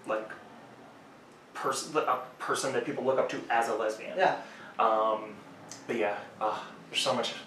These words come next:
Speaker 1: There, there, this is why I really like this movie also, though, is because it's very complicated.
Speaker 2: It's very complicated.
Speaker 1: Like, it's, I think,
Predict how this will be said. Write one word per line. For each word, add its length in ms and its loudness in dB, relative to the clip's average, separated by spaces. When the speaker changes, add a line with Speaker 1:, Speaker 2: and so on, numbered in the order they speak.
Speaker 1:
There, 180 0
there, 200 6
this 240 10
is 80 6
why 360 10
I 80 12
really 420 2
like 340 2
this 220 -4
movie 240 -4
also, 360 6
though, 240 6
is 100 2
because 240 0
it's 120 -2
very 220 6
complicated. 600 -4
Speaker 2:
It's 80 4
very 200 12
complicated. 380 10
Speaker 1:
Like, 120 12
it's, 480 2
I 100 10
think, 400 4